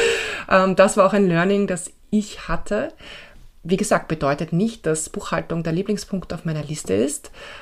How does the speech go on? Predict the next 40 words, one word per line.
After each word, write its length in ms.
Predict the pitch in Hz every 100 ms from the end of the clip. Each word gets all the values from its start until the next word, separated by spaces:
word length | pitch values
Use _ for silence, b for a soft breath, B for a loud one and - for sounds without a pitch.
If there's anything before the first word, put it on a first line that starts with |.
| B -
aber, 500 | 156 170 208 262 294 b b b b -
ähm, 600 | 180 175 175 175 175 175 175
auch 220 | 175 175
wenn 140 | 190 185
ich 120 | -
sie 380 | - 185 175 - - -
immer 400 | 180 196 196 180
noch 220 | 175 165
ein 120 | 165 165
bisschen 360 | 165 - 165
rausschiebe, 760 | 160 - - - 160 147 151 156 B B B
erledige 500 | 160 170 180 196 175
ich 280 | - 170 -
sie 380 | - 170 165 b b
viel 420 | - - - 226 214
lieber 580 | 180 190 208 214 214
und 180 | 196 170
nicht 400 | 226 320 359 -
mehr 180 | 262 240
so 200 | 247 247 -
ganz 300 | 151 185 185
am 120 | 165
letzten 360 | 135 - 220
Drücker, 440 | - 214 208 247 180
wie 60 |
ich 140 | 208 -
das 160 | -
früher 340 | - - 185 175
immer 200 | 185 170
gemacht 400 | 165 151 - -
habe. 160 | 143
Letzter 240 | 147 - 170
Drücker 260 | 175 165
bedeutet, 480 | 160 160 147 147 -
ähm, 220 | - 82 160
die 80 |
letzte 240 | 156 156 160
Buchhaltung 480 | 170 160 147 156 156
habe 160 | 151
ich 140 | 151